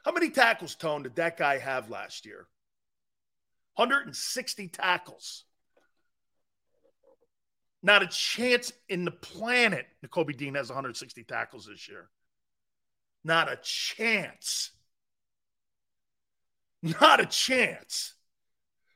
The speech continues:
By the way, hundred sixty tackles should have put that guy's ass in the Pro Bowl. Should have put him in the Pro Bowl. That's a heck of a season. Hundred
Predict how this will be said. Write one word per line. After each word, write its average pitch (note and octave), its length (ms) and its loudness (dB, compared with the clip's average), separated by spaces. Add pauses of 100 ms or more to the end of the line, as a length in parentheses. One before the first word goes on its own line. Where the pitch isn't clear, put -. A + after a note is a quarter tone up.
(120)
By A#3+ 140 4
the F#3+ 100 2
way, G#3 220 2
hundred F#3 280 0
sixty G3 300 -6
tackles G#3 400 -2
should F3 140 -2
have D#3 100 -8
put - 180 -6
that F#3+ 220 0
guy's F3+ 260 4
ass E3+ 240 4
in D3 80 -10
the A#2+ 60 -10
Pro B3+ 280 2
Bowl. C3+ 320 -8 (1700)
Should B3+ 240 0
have F#3 100 -4
put C4 160 2
him B3 80 0
in G#3 80 2
the E3+ 40 0
Pro G#3+ 300 2
Bowl. A#2+ 300 -10 (320)
That's B3+ 160 0
a - 100 -4 (160)
heck C4+ 220 4
of G3+ 120 -2
a F3+ 60 2
season. E3 640 -6 (1080)
Hundred A#3+ 360 4